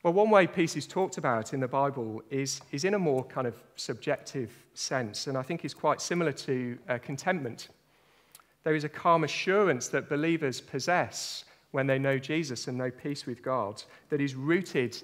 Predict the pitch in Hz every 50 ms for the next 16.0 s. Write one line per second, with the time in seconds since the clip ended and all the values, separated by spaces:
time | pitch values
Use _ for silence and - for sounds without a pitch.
0 | - - 135 135 123 117 - - 131 120 107 107 110 - - - - - - _
1 | _ _ _ _ _ _ _ _ _ _ _ _ - - - - - 180 170 -
2 | - 156 143 139 131 123 139 160 151 143 135 127 127 131 131 131 131 - 139 139
3 | 135 135 127 117 113 - - - - - _ - - 127 127 - 139 143 143 139
4 | 135 - - 185 180 175 175 - - 160 156 151 - - 143 135 147 147 - 127
5 | 104 101 - - - _ _ _ _ _ _ - 135 135 - - - 151 156 147
6 | 143 135 - - 139 127 127 123 123 127 135 139 135 123 113 110 110 120 117 117
7 | 117 110 120 131 143 151 156 156 147 151 143 - - - _ _ _ _ - 123
8 | 123 123 113 127 120 123 147 151 151 143 131 117 113 110 - - 127 120 - 131
9 | 123 117 113 117 - - 147 123 117 113 110 101 98 - _ _ _ _ _ _
10 | _ _ _ _ _ _ _ _ _ _ _ _ _ _ _ - _ _ - 151
11 | 135 - 139 127 - - 147 - - - 123 - - 151 151 143 135 127 117 113
12 | - - - - 143 135 123 - 135 135 131 127 117 127 - - 175 190 185 -
13 | 190 160 - 151 131 120 117 135 127 120 - - - - 165 165 156 - - -
14 | 175 180 170 156 139 156 151 156 156 156 156 151 143 135 - - 170 170 175 165
15 | 151 139 123 123 131 123 - - 160 151 156 156 151 - 151 135 131 127 117